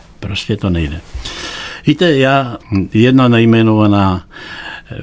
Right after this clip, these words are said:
žákyně, která teď studuje v zahraničí, mi přinesla práci, kterou napsala tam. A když jste muzikant, tak vám řeknu takovéto chyby. Představte si for tři F, jo, kde hrajou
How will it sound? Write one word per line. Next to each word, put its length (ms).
žákyně, 500
která 360
teď 220
studuje 600
v 100
zahraničí, 1000
mi 140
přinesla 560
práci, 480
kterou 340
napsala 460
tam. 440
A 120
když 200
jste 160
muzikant, 520
tak 200
vám 200
řeknu 500
takovéto 560
chyby. 320
Představte 600
si 260
for 380
tři 340
F, 340
jo, 260
kde 140
hrajou 440